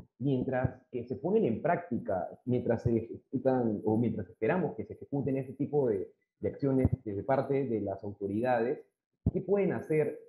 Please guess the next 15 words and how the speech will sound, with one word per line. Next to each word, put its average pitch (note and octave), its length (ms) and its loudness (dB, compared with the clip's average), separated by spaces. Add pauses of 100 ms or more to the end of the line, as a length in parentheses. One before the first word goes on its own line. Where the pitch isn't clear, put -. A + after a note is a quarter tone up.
las A#2 300 0
familias C#3+ 560 2 (160)
que, G2+ 800 -2 (480)
obviamente, C3 480 0
no D3+ 180 0
pueden D#3+ 200 2
esperar, B2+ 420 0
como F2 220 -8
tú F#2+ 120 -10
dices, - 320 -8
¿no? A2 240 -6 (480)
Eh, G2+ 440 0 (680)
por E3 120 0
ejemplo, G#2+ 600 0
eh, F#2+ 920 2